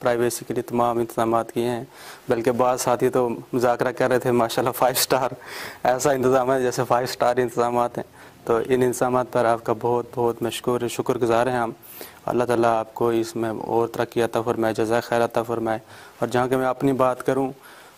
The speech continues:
तो क-, जितने भी अरसा गुज़रे या जब हज़रत साहब से तल्लुक़ हुआ मेरा, तो उसके बाद आप यूँ समझे कि मैंने कायदा, नूरानी कायदा सीखा।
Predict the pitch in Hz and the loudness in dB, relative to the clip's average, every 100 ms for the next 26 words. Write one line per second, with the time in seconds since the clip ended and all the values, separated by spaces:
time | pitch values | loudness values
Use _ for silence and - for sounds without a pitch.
0 | - - - 165 131 127 - - - 131 | -12 -12 -10 -8 -4 -4 -6 -12 -2 0
1 | 135 139 135 131 - 135 127 127 131 127 | 2 2 4 2 2 0 2 2 2 0
2 | 123 123 123 117 131 123 123 123 120 127 | 0 2 2 2 0 -2 -2 0 0 2
3 | 127 123 120 117 110 - - - - - | 2 2 2 0 0 -4 -20 -20 -20 -4
4 | 139 131 143 127 135 135 - 135 - 127 | -2 0 2 2 2 0 -8 -14 -2 0
5 | 131 135 127 139 131 131 127 123 127 127 | 2 2 2 2 2 4 4 2 0 -2
6 | 120 123 120 123 120 117 117 117 113 110 | 0 0 2 2 0 0 0 0 0 -2
7 | - 110 - | -6 -10 -10